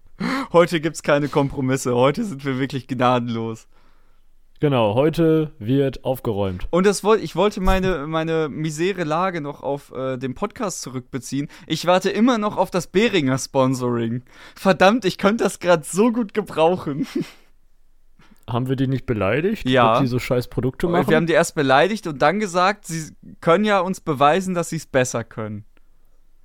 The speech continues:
Speaker 2: Ach so, ja, das ist ja clever
Speaker 1: Ja.
Speaker 2: von uns gewesen.
Speaker 1: Genau, ich brauch nämlich auch
Speaker 2: <laughs>
Speaker 1: noch, ähm, ich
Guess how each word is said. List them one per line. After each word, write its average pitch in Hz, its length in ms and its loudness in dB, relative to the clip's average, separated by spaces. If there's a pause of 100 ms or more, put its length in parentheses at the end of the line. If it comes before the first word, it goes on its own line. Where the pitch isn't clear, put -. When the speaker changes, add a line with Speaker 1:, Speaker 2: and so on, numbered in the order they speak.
(120)
Speaker 2:
Ach 147 120 0
so, 170 320 2
ja, 110 140 4
das 120 180 0
ist - 80 -12
ja 165 120 2
clever - 240 -2
Speaker 1:
Ja. 143 60 2
Speaker 2:
von 120 200 -2
uns 110 200 -4
gewesen. 113 380 -2
Speaker 1:
Genau, 208 240 4
ich - 140 -4
brauch 190 200 2
nämlich 202 360 2
auch 190 120 0
Speaker 2:
<laughs> - 0 -
Speaker 1:
noch, 196 300 -2
ähm, 160 640 -2
ich 143 160 -6